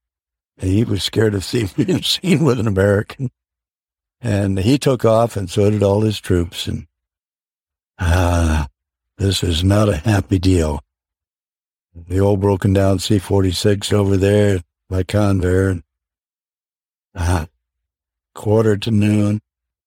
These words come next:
Uh, Land Rover came back with a steward and stewardess. Looked like they'd been driving an Indy five hundred, and they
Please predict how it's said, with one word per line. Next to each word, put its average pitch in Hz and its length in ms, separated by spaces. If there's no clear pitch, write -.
Uh, 90 320
Land 104 360
Rover 104 240
came 101 280
back 98 360
with 98 220
a 90 40
steward 101 400
and 101 120
stewardess. 87 680
Looked 110 240
like 101 160
they'd 92 200
been 95 160
driving 98 380
an 98 100
Indy 101 320
five 98 340
hundred, 85 360
and 87 140
they 90 200